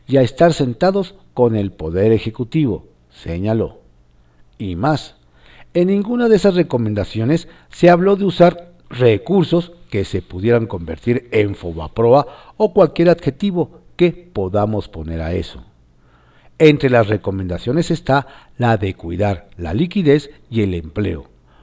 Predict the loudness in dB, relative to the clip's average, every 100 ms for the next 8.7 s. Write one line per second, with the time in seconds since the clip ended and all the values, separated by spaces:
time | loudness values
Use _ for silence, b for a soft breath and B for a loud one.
0 | b 6 6 8 4 2 -10 -2 2 4
1 | 2 0 0 -2 -2 -4 -2 -2 -2 -4
2 | -4 -6 -6 -6 -6 -6 -10 -6 2 4
3 | 4 -2 -6 0 2 2 0 -2 -2 0
4 | 0 0 -4 -8 b b -8 -6 -8 -2
5 | 0 0 -2 B B B -2 0 0 0
6 | 0 -2 -4 -4 -6 -8 -8 -4 -2 -2
7 | -4 -6 -4 -4 -4 -6 B -6 -4 -4
8 | -8 -10 -2 -2 0 -2